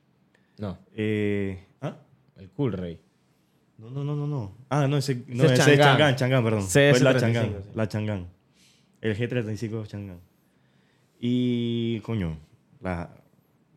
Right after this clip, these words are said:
Speaker 2: el interior, lo que te estaba explicando antes de que empezáramos a grabar, los asientos. Ellos dicen que es de cuero, pero reciclado, o sea, no es cuero real. Y tampoco es cuero sintético.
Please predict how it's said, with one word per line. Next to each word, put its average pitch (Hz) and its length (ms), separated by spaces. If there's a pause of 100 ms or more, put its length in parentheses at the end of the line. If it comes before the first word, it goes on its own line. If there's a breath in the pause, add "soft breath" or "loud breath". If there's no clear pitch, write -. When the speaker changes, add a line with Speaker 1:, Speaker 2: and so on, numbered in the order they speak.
(160)
Speaker 2:
el 107 160
interior, 120 640 (400)
lo 120 100
que 110 80
te 101 80
estaba 117 360
explicando 110 540
antes 113 240
de 110 60
que 98 140
empezáramos 104 540
a - 20
grabar, 95 380 (520)
los 107 140
asientos. 92 840 (640)
Ellos 117 420
dicen 120 320
que 107 140
es 101 40
de 110 140
cuero, 120 520
pero 95 200
reciclado, 95 840
o 87 40
sea, 95 140
no 92 120
es - 100
cuero 104 320
real. 87 360 (140 soft breath)
Y 135 120
tampoco 135 300
es 160 80
cuero 170 180
sintético. 98 680